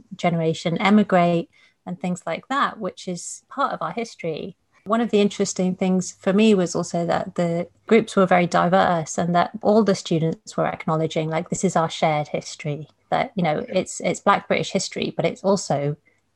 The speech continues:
Speaker 1: British history.
Speaker 2: Exactly. And I think that was the exciting part a-, at the end, because I was like, "Hmm,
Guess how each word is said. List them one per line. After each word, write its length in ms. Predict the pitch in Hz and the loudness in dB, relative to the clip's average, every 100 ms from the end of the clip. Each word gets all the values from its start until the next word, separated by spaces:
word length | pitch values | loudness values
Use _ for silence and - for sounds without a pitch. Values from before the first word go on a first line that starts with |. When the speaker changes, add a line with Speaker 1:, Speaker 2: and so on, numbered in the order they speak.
| _ _ | _ _
Speaker 1:
British 400 | 180 165 156 - | 0 0 -4 0
history. 540 | 185 - - - - - _ | 0 0 -6 -6 -6 -12 _
Speaker 2:
Exactly. 420 | - 117 117 - 113 | -8 -2 -2 -2 -4
And 100 | 117 | -4
I 40 | |
think 160 | 156 123 | -4 -2
that 120 | 120 | -4
was 120 | 117 | -2
the 80 | 110 | -4
exciting 580 | - - 117 117 110 101 | -4 -2 0 0 -4 -6
part 320 | 104 101 - _ | -6 -6 -6 _
a-, 200 | 117 - | -10 -4
at 140 | 110 - | -4 -4
the 200 | 113 120 | -2 -2
end, 260 | 107 104 | -2 -4
because 260 | 113 107 104 | -10 -10 -8
I 160 | 104 117 | -6 -6
was 160 | 113 | -6
like, 120 | 120 | -8
"Hmm, 300 | - 214 120 | -2 0 0